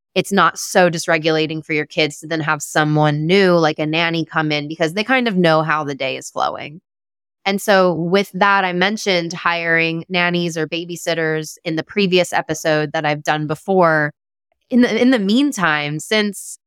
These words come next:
airing that episode, going on this trip and coming home, I've had three people message me about finding vetted babysitters and how to find them. And my biggest piece of advice is if you're staying in a hotel, if you're staying in a nice hotel or a resort,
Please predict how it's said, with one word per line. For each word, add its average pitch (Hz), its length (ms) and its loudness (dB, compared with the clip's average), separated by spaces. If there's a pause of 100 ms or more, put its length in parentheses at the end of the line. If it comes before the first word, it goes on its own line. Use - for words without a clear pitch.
(320)
airing 196 360 2
that 175 140 2
episode, 160 720 0
going 165 300 2
on 156 100 4
this 156 160 -4
trip 165 140 -6
and 156 100 -8
coming 156 220 -2
home, 156 160 2
I've 151 120 0
had 156 200 -2
three 262 340 -4
people 180 300 -2
message 151 360 -4
me 147 220 -8
about 143 280 -2
finding 147 580 -6 (840)
vetted 156 460 0
babysitters 151 720 0
and 151 100 -6
how 160 180 0
to 147 100 -2
find 160 360 -2
them. 139 240 -4
And 170 100 -4
my 165 120 2
biggest 214 400 -2
piece 202 180 -6
of 170 80 -8
advice 147 460 -4
is 147 240 -6
if 190 120 -4
you're 269 120 -2
staying 180 520 2
in 170 220 -2
a 160 120 0
hotel, 151 760 0
if - 60 -20
you're - 40 -18
staying 220 200 -4
in 220 60 2
a 214 60 2
nice 165 260 0
hotel 143 520 0
or 147 100 -4
a 147 60 -4
resort, 143 520 0